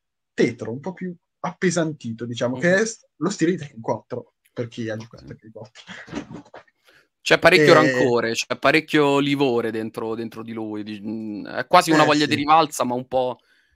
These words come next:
Speaker 2: un po' tendente al cattivo che non più al tendente al face, mettiamola così, almeno dal
Speaker 1: Eh,
Speaker 2: promo.
Speaker 1: eh, sì, eh, eh, diciamo che un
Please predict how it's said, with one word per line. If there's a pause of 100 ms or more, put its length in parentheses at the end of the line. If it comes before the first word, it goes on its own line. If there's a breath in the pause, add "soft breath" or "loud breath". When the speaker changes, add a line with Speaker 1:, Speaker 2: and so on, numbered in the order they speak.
(220)
Speaker 2:
un
po'
tendente
al
cattivo
che
non
più
al
tendente
al
face,
mettiamola
così, (240)
almeno
dal
Speaker 1:
Eh,
Speaker 2:
promo.
Speaker 1:
eh,
sì,
eh, (320)
eh,
diciamo
che
un